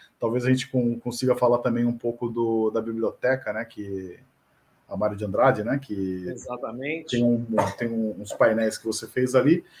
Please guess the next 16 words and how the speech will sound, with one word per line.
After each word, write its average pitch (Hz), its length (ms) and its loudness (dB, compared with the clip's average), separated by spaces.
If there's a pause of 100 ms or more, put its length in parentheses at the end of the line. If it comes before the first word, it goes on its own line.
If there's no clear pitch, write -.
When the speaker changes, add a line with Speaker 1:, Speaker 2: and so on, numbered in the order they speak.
(400)
Speaker 1:
E, 87 160 -2 (100)
enfim, 120 320 8
e 127 120 10
outras, 156 480 10
outros 143 300 4
trabalhos 131 440 10
seus 143 180 6
que 143 120 2
existem 131 680 8
dentro 143 420 6
e 139 40 4
fora 135 320 6
do 123 80 2
museu, 107 400 2
né? 110 240 0
Essa, 104 600 0